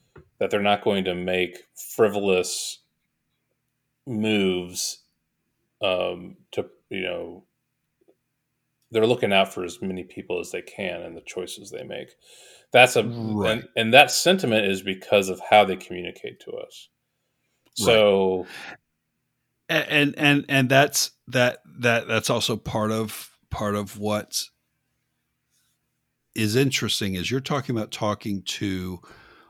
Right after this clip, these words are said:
Speaker 2: white collar office employees,
Speaker 1: Yeah.
Speaker 2: mostly developers.
Speaker 1: Yeah, yeah, yeah.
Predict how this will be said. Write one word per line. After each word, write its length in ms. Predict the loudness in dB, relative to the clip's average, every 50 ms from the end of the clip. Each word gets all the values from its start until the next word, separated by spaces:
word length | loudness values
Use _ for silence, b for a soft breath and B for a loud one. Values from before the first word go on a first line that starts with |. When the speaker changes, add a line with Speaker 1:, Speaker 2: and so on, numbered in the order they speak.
| B B _ _ -10
Speaker 2:
white 560 | -6 -4 0 2 2 2 2 0 -4 _ -14
collar 500 | -10 -8 -6 -4 -4 -4 -4 -6 -6 -8 _ -6
office 840 | -2 -2 -2 -2 -4 -8 -10 -8 -6 -6 -4 -4 -4 -6 -8 -10 -12 _ _ _ _ _ -12
employees, 840 | -10 -10 -10 -10 -8 -8 -8 -8 -10 -12 -18 -16 -12 -12 -12 -10 -2 4
Speaker 1:
Yeah. 120 | 4 6
Speaker 2:
mostly 360 | 6 4 0 -4 -6 -6 -8 -8
developers. 600 | -10 -10 -10 -12 -12 -14 -16 -20 -20 -20 -6 2
Speaker 1:
Yeah, 160 | 4 4 4
yeah, 180 | 4 2 2 0
yeah. 160 | -2 -4